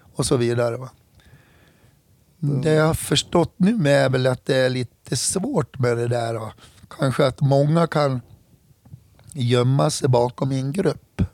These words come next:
Speaker 2: Okej.
Speaker 1: och lösa problem, men kanske själva individuellt inte har riktigt förstått.
Speaker 2: Just det. Hur ställde du till när dina barn sa att de ville börja jobba som poliser?
Speaker 1: Ja,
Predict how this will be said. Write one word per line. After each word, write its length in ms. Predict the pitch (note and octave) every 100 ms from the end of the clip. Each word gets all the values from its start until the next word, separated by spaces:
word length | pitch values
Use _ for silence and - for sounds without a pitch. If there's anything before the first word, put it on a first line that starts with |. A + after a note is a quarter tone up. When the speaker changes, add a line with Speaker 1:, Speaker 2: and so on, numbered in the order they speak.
| _ _ -
Speaker 2:
Okej. 360 | A#2 A2+ - -
Speaker 1:
och 100 | C3+
lösa 420 | B2 B2 - A#2+
problem, 540 | C3+ B2 D3+ B2 A#2+ - _ _
men 140 | C3 A#2+
kanske 340 | C3 A2+ A#2+
själva 500 | - B2 C3 D3 C#3
individuellt 580 | C3 A#2+ B2 C3+ C3+ B2
inte 360 | B2 A#2 C3
har 220 | A#2 C3 A#2
riktigt 380 | A#2 - B2+
förstått. 580 | - C3 - - _ - -
Speaker 2:
Just 380 | A#2+ C3 - -
det. 80 | - _ - - _
Hur 140 | - F3
ställde 380 | - F#3+ F3
du 100 | E3
till 220 | D#3+ F3 D#3+ D3+ D3
när 240 | C#3+ D3 D3
dina 260 | D3 D3 C#3 C3+ C3+ B2+
barn 320 | D#3+ F#3+ E3+ B2
sa 200 | B2 A#2
att 60 |
de 120 | A#2
ville 140 | A#2 A2
börja 180 | A2+ A2+
jobba 160 | A2+
som 180 | A2 A#2
poliser? 380 | A2+ A#2 - B2 A2 _ _ _ _ _ - _ _ _ _ _ _ _ _ _ _ _ - - -
Speaker 1:
Ja, 560 | C#3+ C3 B2 B2+ D#3